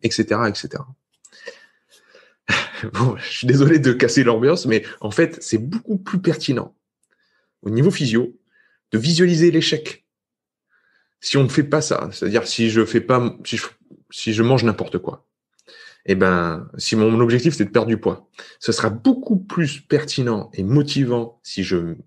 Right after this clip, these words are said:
m'imagine obèse et en mangeant n'importe quoi, des pizzas, fast-food, et cetera. Et si j'imagine le, le, le résultat négatif, en fait, d'un comportement,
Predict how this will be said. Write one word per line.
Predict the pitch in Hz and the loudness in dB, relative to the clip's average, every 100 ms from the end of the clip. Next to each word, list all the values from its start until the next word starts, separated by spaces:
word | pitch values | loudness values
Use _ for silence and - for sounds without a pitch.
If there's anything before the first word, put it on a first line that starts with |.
| - | -4
m'imagine | 117 190 180 156 135 143 113 - - | 2 4 6 4 2 0 -2 -4 0
obèse | 117 120 120 92 - | 4 4 2 0 -4
et | 92 95 | 0 0
en | 92 | 2
mangeant | 104 113 117 117 104 85 | 0 2 2 2 0 -2
n'importe | 101 107 - 110 | -2 -4 -4 -2
quoi, | 110 107 | 0 0
des | 104 | 0
pizzas, | - 101 107 107 110 92 | -6 -2 0 2 2 0
fast-food, | - - - 117 101 | -4 -8 -8 -6 -4
et | 95 | -4
cetera. | 92 95 92 92 - _ - - _ - | -4 -2 -4 -4 -10 _ -20 -20 _ -4
Et | 98 92 87 - | 2 2 0 -4
si | - 104 | -8 -4
j'imagine | 113 139 139 160 | 0 2 4 4
le, | 107 104 | 4 4
le, | 104 110 117 120 | 0 0 -2 -2
le | 98 | 0
résultat | 131 113 117 110 | 2 2 0 2
négatif, | 151 214 202 208 202 | 2 2 0 0 -4
en | - | -4
fait, | - 113 | -6 -6
d'un | 95 | -6
comportement, | 92 107 101 - 104 104 104 | -6 -6 -8 -6 -6 -6 -8